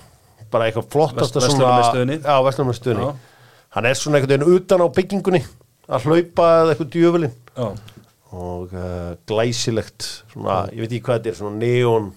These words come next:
Speaker 1: eitthvað. Massíft skilti. Svo labbar maður í borgina og sér engan ljósbláan búning.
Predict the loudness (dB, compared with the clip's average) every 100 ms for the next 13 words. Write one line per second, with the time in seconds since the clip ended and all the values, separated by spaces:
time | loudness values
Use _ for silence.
0 | -6 -6 -4 -4 -6 -8 _ _ _ _
1 | _ _ -20 -20 _ _ _ -6 -2 -2
2 | -2 -6 -6 -2 -4 -2 -6 -6 -8 -2
3 | 2 2 0 0 0 0 -2 0 0 2
4 | 2 2 0 0 0 2 0 0 0 0
5 | -6